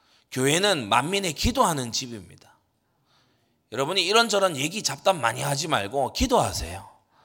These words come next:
예, 삼삼오오 모이면 기도하세요. 예, 우리 중직자분들에게 제가 종교인 수련회 때도 마찬가지고 꼭 부탁했는데, 전도에 대해 얘기하시고,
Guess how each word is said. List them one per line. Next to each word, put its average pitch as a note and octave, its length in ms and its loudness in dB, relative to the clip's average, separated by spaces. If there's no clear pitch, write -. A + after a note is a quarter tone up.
예, A#2+ 100 -4
삼삼오오 F#3 640 2
모이면 C#3+ 400 -2
기도하세요. G#2+ 760 -4
예, C#3 40 -6
우리 D3 200 2
중직자분들에게 D#3+ 960 0
제가 A#2+ 240 -2
종교인 B2+ 340 -2
수련회 F#3 400 -6
때도 B2 260 -8
마찬가지고 A2 720 -6
꼭 A3 140 -8
부탁했는데, C#3 880 -6
전도에 A#3 480 0
대해 C3+ 260 2
얘기하시고, C3+ 960 -2